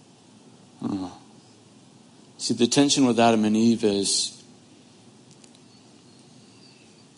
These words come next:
they were still who they were, but now it was filtered through how they were, right?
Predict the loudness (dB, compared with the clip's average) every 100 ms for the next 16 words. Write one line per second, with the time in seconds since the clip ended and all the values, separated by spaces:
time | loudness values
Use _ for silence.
0 | -4 -2 -2 -2 -4 0 0 0 -2 -2
1 | -4 -4 -14 -18 -20 -20 _ -20 -20 -20
2 | -20 _ -20 -20 -20 -20 -6 -4 0 0
3 | 2 2 0 -4 -6 0 0 0 -4 -4
4 | -6 -10 -20 -18 -6 -6 -4 -6 -6 -8
5 | -8 -14 -16 -20 _ -20 -20 _ -20 _
6 | -18 -10 -6 -6